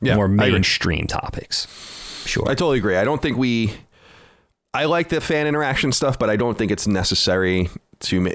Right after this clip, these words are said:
Speaker 1: I think that it, it actually might hold the show back a little bit. So I just have to make that, that directorial sort of choice, and I have. So nothing changes for the other shows, but it's, it's gonna change for this. And you guys have already noticed 'cause I've just stopped posting them over the last couple of months anyway. So I'm sorry about that,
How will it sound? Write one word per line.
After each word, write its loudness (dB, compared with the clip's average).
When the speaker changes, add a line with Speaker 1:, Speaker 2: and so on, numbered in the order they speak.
Speaker 1:
I 2
think 0
that -2
it, -2
it 0
actually 0
might -2
hold 0
the 0
show 0
back 0
a 0
little 2
bit. 2
So 0
I 2
just 0
have -2
to 0
make 0
that, 0
that -2
directorial 2
sort 2
of 0
choice, 0
and 0
I -2
have. -2
So -2
nothing 0
changes 0
for 0
the 2
other 0
shows, 0
but 0
it's, -4
it's -2
gonna -2
change 0
for -2
this. 0
And 2
you 2
guys 0
have 0
already 2
noticed 0
'cause 0
I've 0
just 0
stopped 0
posting 0
them -2
over 0
the -2
last 0
couple -4
of -4
months -4
anyway. -4
So -2
I'm 0
sorry 2
about 0
that, 0